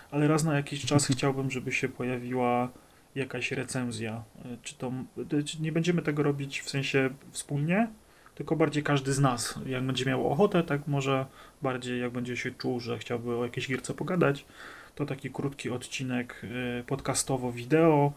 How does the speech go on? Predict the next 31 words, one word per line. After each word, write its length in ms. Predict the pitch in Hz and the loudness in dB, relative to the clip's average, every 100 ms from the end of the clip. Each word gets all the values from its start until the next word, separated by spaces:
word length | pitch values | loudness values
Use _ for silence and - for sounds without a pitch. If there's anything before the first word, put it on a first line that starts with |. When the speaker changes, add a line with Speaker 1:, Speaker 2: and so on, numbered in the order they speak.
| - - - | -6 -20 -8
Speaker 1:
właśnie 300 | 135 - 123 | -8 -6 -4
o 60 | 127 | -4
jakiejś 340 | 123 123 113 | -4 -6 -6
gierce 400 | 127 120 - 117 | -4 -4 -4 -10
poświęcony, 600 | 110 113 123 110 123 117 | -8 -8 -8 -8 -8 -8
takiej, 280 | 110 113 120 | -10 -14 -16
wiesz, 260 | 120 117 - | -14 -12 -10
i-, 200 | 127 127 | -10 -8
i-, 280 | 123 127 135 | -6 -4 0
jed-, 220 | 139 131 | 0 0
jednej 300 | 127 123 123 | -2 0 0
gierce 380 | 123 - - - - - - 139 | -4 -6 -10 -16 -20 -20 -12 -6
do 120 | 120 | -4
omówienia. 500 | 127 127 120 110 113 - | -4 -4 -8 -8 -10 -12
Czy 160 | - | -14
to 100 | - | -8
recenzja 440 | 131 123 135 135 143 | -6 -4 -4 -2 -2
będzie? 380 | 143 147 147 147 - _ _ _ _ - | 0 0 -2 -4 -8 _ _ _ _ -6
Może 220 | 139 117 | -4 -4
tak. 180 | 113 110 _ _ _ _ _ _ _ _ _ _ _ _ _ _ _ _ - | -12 -16 _ _ _ _ _ _ _ _ _ _ _ _ _ _ _ _ 6
Speaker 2:
Bardziej 320 | 156 151 156 | 6 8 6
myślę, 300 | 147 - 143 | 4 6 6
że 120 | 131 | 8
nasze 280 | 147 143 143 | 8 8 6
spostrzeżenia 800 | - 143 - - 123 143 139 135 | 4 2 4 4 6 6 8 10
i 100 | 135 | 10
omówienie 560 | 131 123 123 131 123 | 10 8 8 8 8
niż, 380 | 120 110 - - | 6 2 -2 0
e, 100 | 120 | 2
Speaker 1:
Tak. 220 | 110 123 | 0 0
Speaker 2:
re-, 180 | 120 117 | 2 2